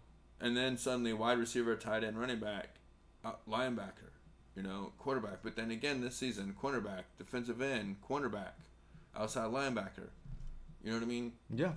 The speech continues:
Speaker 1: So who's coaching these guys? You got almost a, arguably a Hall of Fame coach, defensive coach. You know, maybe not as
Speaker 2: Now?
Speaker 1: a head coach. No, no, I'm talking about in, in Lovie, uh, arguably a Hall of Fame defensive coach.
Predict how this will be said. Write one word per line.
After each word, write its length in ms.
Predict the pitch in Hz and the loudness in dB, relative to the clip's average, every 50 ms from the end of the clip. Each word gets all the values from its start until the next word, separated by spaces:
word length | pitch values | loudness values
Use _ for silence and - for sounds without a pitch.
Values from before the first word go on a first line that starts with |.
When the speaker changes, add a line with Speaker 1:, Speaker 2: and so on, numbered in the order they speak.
| 160 | -2
Speaker 1:
So 200 | - - 143 131 | 0 2 4 4
who's 240 | 123 135 156 - 147 | 6 6 6 6 6
coaching 340 | - 165 160 170 165 - 127 | 8 8 8 8 6 4 2
these 160 | 113 104 98 - | 2 2 2 2
guys? 380 | 117 95 78 - - - - - - - - - - - - - - - - - - - - - - - - - - | 2 0 0 -2 -10 -12 -14 -16 -18 -20 -20 -20 -20 -20 -20 -20 -20 -20 -20 -20 -20 -20 -20 -20 -20 -20 -20 -8 -4
You 100 | - 123 | 0 2
got 200 | 120 151 151 147 | 4 4 4 4
almost 360 | 143 147 147 147 135 135 - | 4 4 2 2 2 2 0
a, 120 | 127 123 113 101 98 - - - | 0 0 0 -2 -6 -10 -8 -4
arguably 460 | 117 131 143 143 143 135 123 127 110 | 0 0 2 2 2 4 4 4 2
a 40 | 98 | 2
Hall 260 | 98 120 123 135 135 | 4 6 6 6 6
of 80 | 127 117 | 4 2
Fame 520 | - - 135 135 127 123 120 113 110 110 - - - - - - - - - - | 0 0 0 2 2 2 2 2 0 -2 -6 -12 -20 -20 -20 -20 -20 -20 -6 0
coach, 480 | - 160 170 170 147 - - - - - - - - | 4 4 6 4 4 0 -6 -10 -10 -12 -12 -6 -2
defensive 440 | 113 113 117 143 147 - 135 - | -2 -2 0 -2 -2 -2 -2 0
coach. 460 | - 165 165 160 120 - - - - - - - - - - - - - - - - - - - - - - - - - - - | 4 4 4 4 4 0 -4 -8 -10 -12 -18 -20 -20 -20 -20 -20 -20 -20 -20 -20 -20 -20 -20 -20 -20 -20 -20 -20 -20 -14 -6 0
You 80 | 120 | 4
know, 100 | 123 120 120 | 4 6 6
maybe 220 | 135 147 160 170 | 6 6 6 6
not 140 | 165 - - | 4 6 6
as 60 | - | 6
Speaker 2:
Now? 200 | 123 113 113 131 | 8 8 10 10
Speaker 1:
a 40 | 165 | 10
head 240 | 202 185 170 180 - | 10 10 8 8 6
coach. 460 | - 123 98 87 - - 98 - - - | 4 2 2 2 0 -2 -2 -4 -4 -4
No, 180 | - - 175 185 | 0 4 4 6
no, 120 | 185 175 | 6 6
I'm 80 | 147 131 | 6 6
talking 200 | 131 - 160 151 | 4 4 4 6
about 220 | 139 127 110 - 101 | 6 4 4 4 2
in, 200 | 139 131 127 127 - | 2 2 0 0 -2
in 140 | 135 127 127 | 0 2 4
Lovie, 420 | 143 170 180 113 95 87 71 - - - - - - | 6 6 6 6 4 0 -4 -6 -10 -14 -14 -10 -8
uh, 40 | 92 - - - - | -8 -8 -8 -2 2
arguably 560 | 120 131 135 139 127 117 123 123 120 117 113 | 4 4 6 4 4 6 6 6 6 6 6
a 100 | 110 107 | 4 0
Hall 280 | - - - 123 135 131 | -2 -2 0 2 2 2
of 100 | 117 120 | 2 2
Fame 240 | - 123 123 123 120 | 2 2 2 2 0
defensive 560 | 113 - 120 - - 143 143 139 - 113 - - | 0 -2 -2 0 0 0 2 2 0 -2 -2 -2
coach. 420 | - 101 101 - - - - - | -4 -4 -4 -6 -6 0 4 6